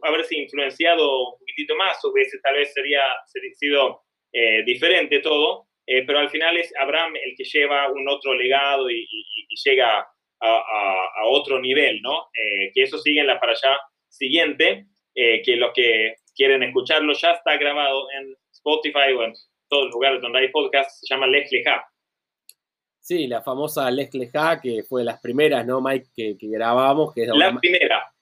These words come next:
Speaker 2: de alguna,
Speaker 1: la primera.
Speaker 2: sí, de alguna manera, que de alguna manera Abraham tiene que tomar otro camino, ¿no? De una manera diferenciarse, irse, ¿no? Como, eh,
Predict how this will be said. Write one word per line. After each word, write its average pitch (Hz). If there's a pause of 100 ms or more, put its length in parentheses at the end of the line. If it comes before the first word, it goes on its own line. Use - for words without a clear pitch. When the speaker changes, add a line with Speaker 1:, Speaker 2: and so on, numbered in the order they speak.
Speaker 2:
de 135
alguna, 139
Speaker 1:
la 175
primera. 156
Speaker 2:
sí, 160
de 131
alguna 147
manera, 139 (460)
que 120
de 107
alguna 120
manera 123
Abraham 131
tiene 123
que 113
tomar 135
otro 120
camino, 120
¿no? 123
De 123
una 117
manera 120
diferenciarse, 113
irse, 135
¿no? 165
Como, 117 (220)
eh, 107